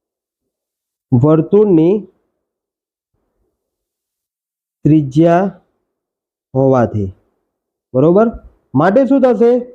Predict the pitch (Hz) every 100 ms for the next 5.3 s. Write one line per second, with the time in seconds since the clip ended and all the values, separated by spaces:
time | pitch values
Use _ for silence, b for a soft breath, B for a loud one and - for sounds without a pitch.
0 | _ _ _ - 185 185 190 202 214 202
1 | _ _ 202 226 240 - - 185 202 233
2 | 247 240 196 180 156 151 185 226 - 165
3 | 170 170 170 190 233 - 156 156 175 185
4 | 202 160 160 156 190 175 185 190 202 208
5 | 175 175